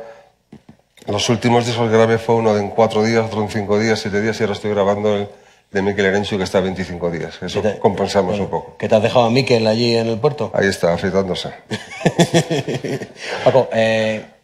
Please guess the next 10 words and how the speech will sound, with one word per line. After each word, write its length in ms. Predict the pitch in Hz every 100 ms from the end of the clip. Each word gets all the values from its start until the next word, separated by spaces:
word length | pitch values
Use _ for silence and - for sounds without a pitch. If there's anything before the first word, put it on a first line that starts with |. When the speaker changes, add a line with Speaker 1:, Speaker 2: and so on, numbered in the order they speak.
| _ _ _ _
Speaker 2:
has 160 | 123
visto, 920 | 127 147 156 143 131 123 117 113 107 107
eh, 340 | 110 104 104 101
todo 160 | 131 131
lo 120 | 127
que 120 | 120
hay 180 | 117 120
en 120 | 117
esa 460 | 117 - 117 107 104
exposición, 680 | 95 110 110 104 135 113